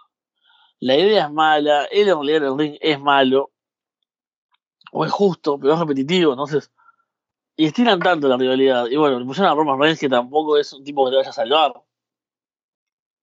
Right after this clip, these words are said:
demasiado, ¿no? Porque tampoco, o sea,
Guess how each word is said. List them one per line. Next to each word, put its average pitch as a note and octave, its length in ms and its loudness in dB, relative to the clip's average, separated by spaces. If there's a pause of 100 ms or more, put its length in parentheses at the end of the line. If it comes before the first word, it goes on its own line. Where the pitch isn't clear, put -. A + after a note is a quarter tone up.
demasiado, A#2+ 840 -2 (1120)
¿no? C3+ 140 0
Porque B2 160 0
tampoco, A#2+ 480 0
o - 40 -8
sea, B2 220 0